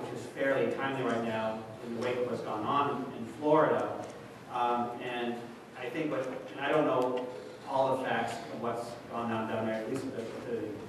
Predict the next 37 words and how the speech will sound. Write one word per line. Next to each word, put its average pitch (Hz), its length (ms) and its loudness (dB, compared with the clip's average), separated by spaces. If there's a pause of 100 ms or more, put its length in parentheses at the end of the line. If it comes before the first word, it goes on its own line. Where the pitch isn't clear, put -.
(140)
at 113 220 -6
the 113 100 -8
legal 151 280 4
level, - 480 2 (540)
but 127 420 2
it's - 140 -4 (280)
highly, 175 360 8
highly 131 300 4
questionable 123 360 0
to 117 80 -6
me 110 260 -2
why 117 640 6 (260)
a - 40 -10
police 135 260 0
department 110 580 -2
would 117 100 -2
allow 120 720 6
someone 120 560 0 (380)
working 135 260 0
on 117 100 2
a 110 100 0
neighborhood - 680 2
watch - 460 2 (720)
to - 60 -10
carry - 400 2
a - 60 2
firearm, - 440 -6 (640)
whether 127 220 0
they - 140 2
had - 220 2
a - 120 2
permit 127 340 -2
to 120 60 -2
do 113 80 0
it 110 60 2
or 104 140 -4
not. 113 400 -2